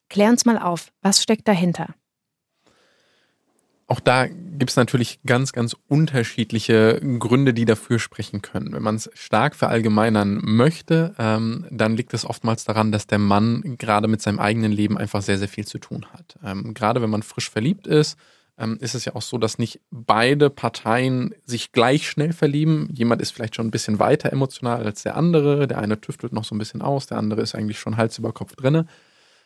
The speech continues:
Speaker 2: Ähm, und das kann natürlich zu einer Differenz in der Wahrnehmung führen. Ähm, gleichzeitig ist es auch so, dass viele Männer,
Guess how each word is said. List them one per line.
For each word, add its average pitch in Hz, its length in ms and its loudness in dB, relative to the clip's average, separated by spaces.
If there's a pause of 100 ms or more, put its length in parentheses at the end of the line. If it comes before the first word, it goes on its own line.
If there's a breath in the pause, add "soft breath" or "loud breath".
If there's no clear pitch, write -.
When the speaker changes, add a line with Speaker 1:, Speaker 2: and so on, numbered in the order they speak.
(180 soft breath)
Speaker 2:
Ähm, 123 340 2
und 127 120 0
das - 160 2
kann 135 120 2
natürlich 120 360 -2
zu - 160 -10
einer 107 160 4
Differenz 110 580 -2
in 113 100 -4
der 107 140 2
Wahrnehmung 107 520 2
führen. - 640 -12 (120)
Ähm, 104 460 -2
gleichzeitig 151 840 0 (340 soft breath)
ist - 160 -4
es 127 100 -8
auch 120 140 -2
so, - 160 -2
dass 110 180 -4
viele - 260 -4
Männer, 117 500 0